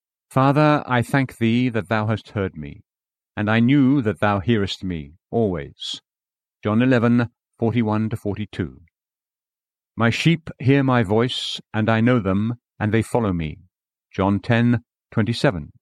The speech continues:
In the New Testament, we find the distinction between faith and knowledge. Scripture, "For to one is given by the Spirit a word of wisdom, to another a word of knowledge, according to the same Spirit,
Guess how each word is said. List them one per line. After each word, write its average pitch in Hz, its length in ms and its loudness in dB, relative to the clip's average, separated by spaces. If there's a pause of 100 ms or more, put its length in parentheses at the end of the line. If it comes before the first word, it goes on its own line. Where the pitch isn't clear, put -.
(1500)
In 214 120 4
the 208 60 4
New 208 140 6
Testament, - 880 -2
we 123 140 2
find 143 320 2
the 131 40 2
distinction 120 680 -2
between 107 300 0
faith - 460 -2
and 113 220 0
knowledge. 78 560 -8 (560)
Scripture, 151 480 -2 (800)
"For 135 140 2
to 123 140 0
one 175 340 2
is 165 160 -2
given 143 380 0
by 123 160 0
the 110 80 -4
Spirit 117 560 -2
a 117 100 -2
word 120 260 0
of 113 120 -4
wisdom, 82 540 -8 (560)
to 113 100 -2
another 143 500 2
a 117 140 -2
word 131 240 2
of 117 80 -2
knowledge, 98 640 -4 (100)
according 113 380 -2
to 113 100 -4
the 101 80 -4
same 117 300 -2
Spirit, 110 500 -6